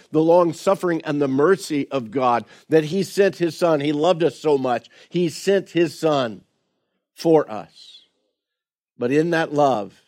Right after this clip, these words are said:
and in that mercy, there is also the judgment, the holiness, and the righteousness of God that's gonna be revealed in a very real way at that second coming.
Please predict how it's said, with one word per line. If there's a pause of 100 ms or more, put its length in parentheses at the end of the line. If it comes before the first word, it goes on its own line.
(300)
and
in
that
mercy, (440)
there
is
also
the
judgment, (360)
the
holiness, (320)
and
the
righteousness
of
God (320)
that's
gonna
be
revealed (220)
in
a
very
real
way (380)
at
that
second
coming.